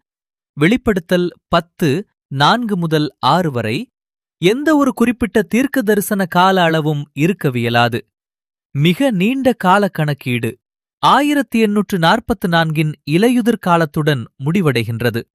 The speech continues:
கிறிஸ்துவின் வருகையை தனது காலத்தில் எலன் வுவைட் எதிர்பார்த்தார்.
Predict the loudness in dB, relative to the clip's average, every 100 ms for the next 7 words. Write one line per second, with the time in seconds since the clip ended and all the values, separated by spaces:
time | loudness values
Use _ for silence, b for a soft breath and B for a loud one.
0 | _ _ _ _ _ _ 0 0 0 -2
1 | -2 2 2 2 2 2 2 -2 -4 -2
2 | 0 0 2 0 0 -2 -2 -2 -4 0
3 | 0 0 0 0 2 0 -4 -4 -2 -2
4 | -2 -4 -2 -4